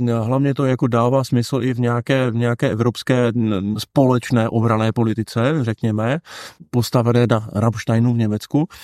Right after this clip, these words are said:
A ten Rammstein, jak infrastrukturně, tak, eh, co se týče těch samotných letounů,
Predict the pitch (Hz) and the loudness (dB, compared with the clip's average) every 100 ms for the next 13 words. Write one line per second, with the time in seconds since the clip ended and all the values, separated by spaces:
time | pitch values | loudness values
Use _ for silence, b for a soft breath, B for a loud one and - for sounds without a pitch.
0 | B B _ _ _ - 127 143 131 127 | B B _ _ _ -6 2 4 4 2
1 | 120 135 139 135 127 123 - 110 120 113 | 2 2 2 2 2 2 0 0 0 0
2 | 139 123 127 127 139 139 139 139 - B | -2 -2 -4 -2 -2 0 0 0 -2 B
3 | B _ 131 117 135 123 - - 127 127 | B _ -2 0 2 0 0 -4 -2 -2
4 | 131 135 - 131 123 147 127 113 - 123 | -2 -2 0 2 2 2 2 0 2 2
5 | 123 131 | 2 0